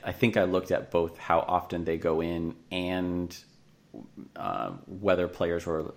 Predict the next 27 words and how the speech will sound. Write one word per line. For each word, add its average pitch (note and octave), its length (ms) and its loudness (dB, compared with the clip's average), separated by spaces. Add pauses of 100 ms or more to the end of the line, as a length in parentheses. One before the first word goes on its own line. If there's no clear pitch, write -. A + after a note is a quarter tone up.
were F2+ 180 0
less E2+ 300 2
likely F2+ 260 0
to F2+ 80 0
win F2 220 2
those G#2+ 160 2
second B2+ 240 -2
serve C3 220 2
points, C#3 260 2
just - 200 -4
in F#2 80 0
case F2 260 -4
they F2 100 0
were, E2 320 0 (460)
they, F#2 300 -2 (280)
they F#2 200 0
knew G2 320 6
it B2+ 40 10
was D3 160 6
less D3+ 180 4
likely D#3 220 4
to D3+ 60 4
go D3+ 200 4
in D3+ 320 4
and F#2+ 220 0
they F2+ 120 4
were E2+ 520 2